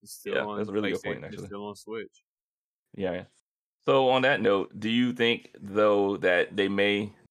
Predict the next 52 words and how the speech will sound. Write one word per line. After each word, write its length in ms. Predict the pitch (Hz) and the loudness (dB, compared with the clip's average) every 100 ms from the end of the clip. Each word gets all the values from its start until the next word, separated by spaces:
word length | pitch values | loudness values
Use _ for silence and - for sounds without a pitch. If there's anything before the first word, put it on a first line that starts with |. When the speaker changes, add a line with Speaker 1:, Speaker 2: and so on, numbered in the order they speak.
| _ _ | _ _
Speaker 2:
take 180 | 107 98 | -4 0
the 80 | 95 | 2
road 240 | 95 95 | 4 4
of 160 | 92 104 | 2 2
having 300 | 98 95 95 | 0 2 0
it 120 | - | 0
on 280 | 85 98 101 | 0 2 2
all 160 | 98 | 2
the 80 | 101 | 0
platforms 540 | - 101 - 101 98 92 | 2 0 0 -2 0 2
or, 120 | 87 | 2
like, 220 | 90 - | 2 0
on 200 | 92 90 | -2 -2
PlayStation, 440 | 95 98 95 92 | -2 -2 -2 -4
for 80 | 98 | -4
example? 540 | 95 101 98 98 95 - - _ _ - | -2 0 0 -2 -2 -6 -20 _ _ -4
But 260 | - 90 - | 0 0 0
do 80 | |
you 100 | 104 | -2
think 200 | 98 98 | 0 2
that 120 | 95 92 | 2 2
they 100 | 98 | 2
may 380 | 95 92 92 - | 2 0 -2 -6
pull, 340 | - 101 95 | -2 0 2
like, 180 | 90 92 | 0 0
an 80 | 87 | -4
exclusivity 720 | - 101 92 98 95 92 90 | -4 -6 -2 -2 0 -2 -2
kind 180 | 92 87 | 0 0
of 180 | 87 - 98 | -4 -8 -2
deal 240 | 95 92 | 0 4
that 200 | 87 - | 2 0
Sony 320 | - 98 98 | -2 -2 0
has 180 | 101 98 | 0 0
done 160 | 101 101 | 0 -2
in 60 | |
the 60 | 104 | 0
past 400 | 104 104 107 87 | 0 0 -2 -6
where 100 | 85 | -6
they 100 | 95 | -4
say, 200 | 87 78 | -2 2
"Oh, 220 | 117 107 | 2 2
but 160 | 104 113 | -2 -8
you 80 | |
can 100 | 104 | -2
only 220 | 104 101 98 | -2 -2 -2
get 240 | 98 - | -4 -4
the 80 | 101 | -2
maps 360 | 98 98 - | 2 0 -2
or 180 | 95 92 | -2 -2
this 340 | 92 107 101 - | -4 -8 -8 -4
type 240 | 92 90 | -4 -4
of 160 | 90 | -6